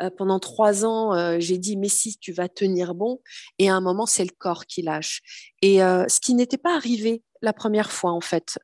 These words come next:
euh, parce que ça a été quelque chose de très surprenant. C'est une décision qui n'était pas du tout attendue. Euh, donc, moi, j'étais, euh,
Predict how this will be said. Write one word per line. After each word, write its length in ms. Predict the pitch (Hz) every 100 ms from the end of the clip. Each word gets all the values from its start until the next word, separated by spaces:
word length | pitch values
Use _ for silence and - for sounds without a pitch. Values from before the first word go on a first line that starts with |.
| 190
euh, 340 | 175 180 185 -
parce 160 | 190
que 100 | -
ça 140 | 233 190
a 40 |
été 220 | 190 214
quelque 260 | 202 185 -
chose 220 | - 208 175
de 80 |
très 200 | 170 -
surprenant. 600 | 180 - 175 - 175 202
C'est 160 | 233 185
une 100 | 170
décision 580 | 165 170 - 180 208 208
qui 180 | - 165
n'était 240 | 160 165
pas 160 | - 156
du 160 | 175
tout 200 | - 196
attendue. 520 | 185 - 170 175 240 _ - - - - -
Euh, 800 | 180 175 175 170 185 196 - 180
donc, 320 | 175 226 220 -
moi, 200 | 202 262
j'étais, 500 | 254 190 - 226 208
euh, 220 | 170 170